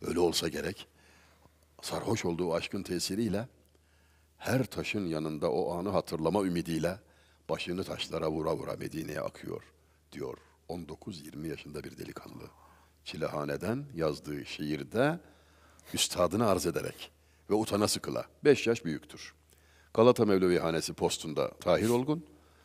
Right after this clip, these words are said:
Üsküdar Mevlevihanesi postunda Ahmet Remzi Akyürek var. "Yaptık bir ayıp, bir bakar mısın?" diyor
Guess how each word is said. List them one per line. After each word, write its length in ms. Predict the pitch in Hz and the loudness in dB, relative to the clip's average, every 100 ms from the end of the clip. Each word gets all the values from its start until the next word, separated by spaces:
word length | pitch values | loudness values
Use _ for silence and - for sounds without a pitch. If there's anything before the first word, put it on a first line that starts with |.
| - | -4
Üsküdar 360 | 101 - 135 131 | -2 2 6 8
Mevlevihanesi 600 | 113 104 98 92 92 - | 8 8 6 6 2 0
postunda 540 | 85 - 87 92 131 - | -4 -4 -4 -4 -4 -2
Ahmet 340 | 98 101 101 | 0 2 4
Remzi 220 | 98 80 | 2 6
Akyürek 420 | 76 - 117 127 156 | 4 4 -2 -2 0
var. 220 | 160 - _ - - - - _ 165 | -2 -4 _ -20 -20 -20 -20 _ 8
"Yaptık 360 | 165 - 156 | 8 8 8
bir 60 | 160 | 12
ayıp, 300 | 147 185 - | 12 10 8
bir 60 | |
bakar 280 | 151 135 139 | 8 12 12
mısın?" 320 | 117 - 80 | 10 4 -2
diyor 180 | - - | -6 -12